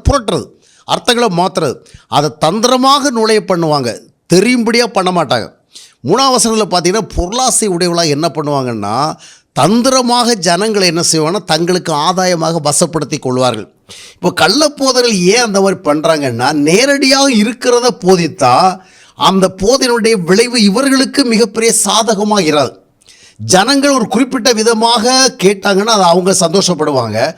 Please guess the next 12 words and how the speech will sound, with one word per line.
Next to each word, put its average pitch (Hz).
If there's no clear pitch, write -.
அப்போ 135
அதற்கேற்றபடி 247
பேசணும்னா, 190
வேதத்தை 180
புரட்டணும். 135
அப்போ 220
அந்த 208
புரட்ட 311
வருகிற 233
பொழுது 196
அவங்க 185
முக்கியமா 226